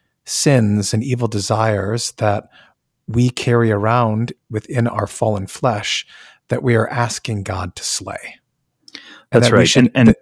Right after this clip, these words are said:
Speaker 1: and we should ask him to do so, so that we
Speaker 2: Right.
Speaker 1: concentrate on the right things.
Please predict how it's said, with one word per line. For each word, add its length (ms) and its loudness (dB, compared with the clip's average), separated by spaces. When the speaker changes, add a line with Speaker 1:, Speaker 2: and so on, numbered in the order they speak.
Speaker 1:
and 140 2
we 100 6
should 260 0
ask 340 -4
him 120 -10
to 100 -8
do 140 -6
so, 260 -8
so 180 0
that 160 4
we 80 2
Speaker 2:
Right. 80 -4
Speaker 1:
concentrate 440 2
on 80 0
the 80 -2
right 200 -2
things. 480 -8